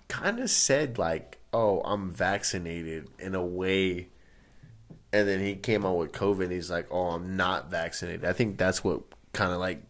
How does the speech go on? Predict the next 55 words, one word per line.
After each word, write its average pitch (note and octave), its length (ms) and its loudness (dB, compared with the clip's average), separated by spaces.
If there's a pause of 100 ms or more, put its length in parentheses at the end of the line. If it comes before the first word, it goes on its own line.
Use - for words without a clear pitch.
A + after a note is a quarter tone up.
(280)
gained A2 240 6
the F2+ 60 -2
steam A2+ 440 2
around E2 300 -2
it. F2+ 40 2
If F#2+ 100 0
he D#3 120 0
just D3+ 340 4 (540)
didn't C3+ 220 4
say C3 200 4
anything C3+ 360 2
and A#2+ 80 0
got A#2 280 4
covid, A2 400 6
I F#2 120 2
mean, F#2+ 200 0
I - 120 -2
don't G#2 180 2
think G2+ 220 -2 (220)
it G2 100 0
would G2 140 2
be G2+ 160 0
such G2 300 0
a G2 60 0
big F2+ 240 0
deal. F#2+ 200 2
People F#2 300 0
weren't F2+ 280 -2 (340)
be G#2 120 0
talking F#2 420 0
about D#2 180 -2
it, D#2 40 -4
you E2 60 -4
know, E2+ 140 -2
"Oh, E2+ 100 0
well, F2+ 220 2
you F2 80 -2
got E2+ 180 -2
covid, F2 340 -2
okay, E2+ 340 -2 (1400)
let's - 160 -2
keep G2+ 160 0
going," E2+ 400 2 (180)
you G2 100 -2
know? F2+ 140 2
I - 580 -14
think A2+ 120 2
it's A2 120 0
the F2+ 80 0
fact G2 360 2
that F2+ 120 0
he F#2 120 2
lied F2+ 280 2
about D#2 300 -4
it. D#2 140 -8